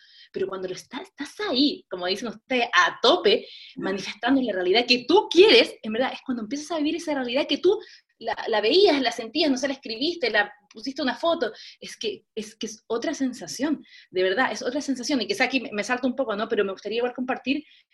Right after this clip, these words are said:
cómo, cómo uno se siente, porque la gente te pregunta, "Pero, y, y, y, pero, y a ver, ¿y esto qué te trae a ti?". Como, no, o sea, te digo, que te cambia la vida, o sea, yo creo que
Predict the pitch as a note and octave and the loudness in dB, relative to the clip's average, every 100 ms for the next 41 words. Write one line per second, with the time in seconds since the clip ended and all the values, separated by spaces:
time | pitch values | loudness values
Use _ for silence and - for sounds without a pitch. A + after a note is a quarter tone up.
0 | _ A#3 C#4 D4+ - - - - B3+ E4 | _ 4 4 4 0 -12 -10 0 2 2
1 | D4+ A#3+ F#4+ A#4 B3+ G3 G3+ G3 C4+ C#4+ | 0 0 0 2 2 2 0 0 0 2
2 | C#4 D4 B3+ A#3+ B3 - - - - - | 2 0 0 0 -2 -10 -18 -18 -20 -20
3 | _ - _ _ _ B3 B3+ C#4 E4+ E4+ | _ -20 _ _ _ -2 2 4 4 2
4 | D4 F#4+ G4 E4+ G4 E4+ D4+ D4+ D#4 D#4 | 2 2 4 4 4 4 2 4 4 0
5 | - - - B3 C4 G#3 G#3+ A3 B3+ B3+ | -4 -12 -14 -10 -8 -10 -8 -2 0 0
6 | F3+ A#3+ C4+ D#3 _ - F#3 - _ - | -2 -4 -6 -10 _ -12 -12 -12 _ -14
7 | G3 B3 - _ _ - B3 C#4 C#4+ A3 | -6 -6 -8 _ _ -4 0 0 0 -2
8 | G#3+ - | -2 -6